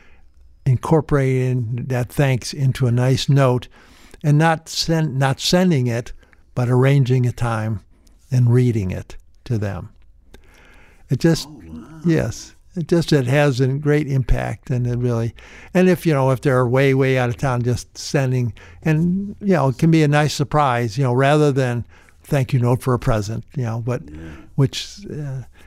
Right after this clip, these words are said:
Speaker 1: you know, just thanking them for their part in your life.
Speaker 2: Yeah.
Speaker 1: And, and again, writing it out,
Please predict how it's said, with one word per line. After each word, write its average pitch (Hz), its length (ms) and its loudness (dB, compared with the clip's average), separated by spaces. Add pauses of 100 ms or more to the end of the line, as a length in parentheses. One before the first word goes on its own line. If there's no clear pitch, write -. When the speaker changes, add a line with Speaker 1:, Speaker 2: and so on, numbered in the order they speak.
(160)
Speaker 1:
you 131 100 -4
know, 120 140 -10 (460)
just 160 280 -4 (300)
thanking 156 460 2
them 135 200 0
for 131 280 0
their 127 260 2
part 139 360 0
in 139 420 -2
your 127 200 0
life. 131 480 -2
Speaker 2:
Yeah. 80 160 -18 (260)
Speaker 1:
And, 135 300 2
and 131 160 0
again, 123 320 0
writing 127 380 2
it 123 120 0
out, 120 320 0